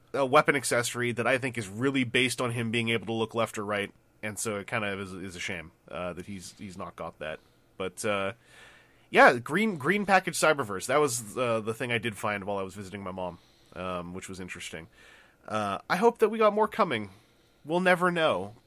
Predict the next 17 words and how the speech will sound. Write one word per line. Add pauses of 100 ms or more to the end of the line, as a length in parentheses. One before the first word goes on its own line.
(140)
because
that's
been
the
story
of
Cyberverse's
<laughs>
toy
line. (800)
But, (120)
you
know, (640)
hope
springs
eternal, (120)
baby.